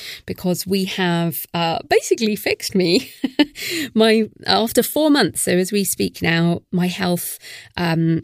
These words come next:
has really turned around. I ha-, I'm down a dress size. Woohoo! I'm sure everyone wanted to know that. Um, my body fat is down five percent, but that is not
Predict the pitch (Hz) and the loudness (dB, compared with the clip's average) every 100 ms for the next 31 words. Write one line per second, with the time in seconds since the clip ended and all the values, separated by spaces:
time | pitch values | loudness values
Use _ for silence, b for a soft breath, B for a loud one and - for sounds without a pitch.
0 | - 185 175 196 190 - 170 165 160 214 | -4 -4 0 0 0 0 0 2 0 0
1 | 262 180 180 180 175 170 - - 185 170 | -2 0 2 4 4 2 -2 -6 -4 -2
2 | 170 170 170 165 190 254 202 226 - - | -2 0 0 2 2 2 2 0 0 0
3 | 226 392 381 262 330 427 427 220 170 190 | 4 2 2 0 6 8 8 6 2 -4
4 | - 202 196 185 180 180 - B B B | -2 2 2 2 2 0 -2 B B B
5 | B 196 190 - 208 190 247 330 - - | B 4 4 4 4 4 4 2 -2 -6
6 | - 208 214 220 214 - - _ - 196 | 2 4 4 4 2 -2 -10 _ -2 2
7 | 196 202 233 233 202 185 190 190 180 175 | 4 4 2 2 -2 -2 -2 0 2 0
8 | - 196 190 180 - 170 226 - 269 - | 0 -2 -2 -4 0 0 0 -2 -2 0
9 | 277 254 214 202 | 0 2 2 0